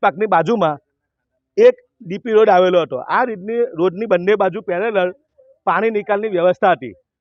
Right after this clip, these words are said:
પરંતુ અહીંયા એક બિલ્ડરે જમીન ખરીદી, અહીંયા ગેરકાયદેસર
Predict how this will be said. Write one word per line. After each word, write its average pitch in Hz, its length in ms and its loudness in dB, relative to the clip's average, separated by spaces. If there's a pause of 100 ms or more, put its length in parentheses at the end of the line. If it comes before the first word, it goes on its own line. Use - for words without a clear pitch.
(160)
પરંતુ 247 420 0 (480)
અહીંયા 226 300 4
એક 214 100 -10
બિલ્ડરે 214 360 2
જમીન 185 360 0
ખરીદી, 233 380 0 (720)
અહીંયા 208 360 2
ગેરકાયદેસર 233 760 0